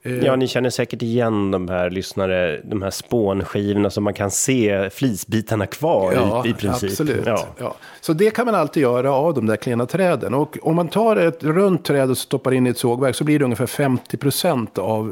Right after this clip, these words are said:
Speaker 1: eh, det där runda trädet blir då flis eller spån.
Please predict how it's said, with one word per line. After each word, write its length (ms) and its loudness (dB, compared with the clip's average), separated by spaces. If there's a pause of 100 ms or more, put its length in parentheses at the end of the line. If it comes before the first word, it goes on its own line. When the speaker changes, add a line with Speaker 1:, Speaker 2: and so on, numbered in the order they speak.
Speaker 1:
eh, 400 -6 (300)
det 180 0
där 120 0
runda 240 2
trädet 280 -2
blir 300 0
då 220 -2
flis 420 -6
eller 100 -4
spån. 500 -2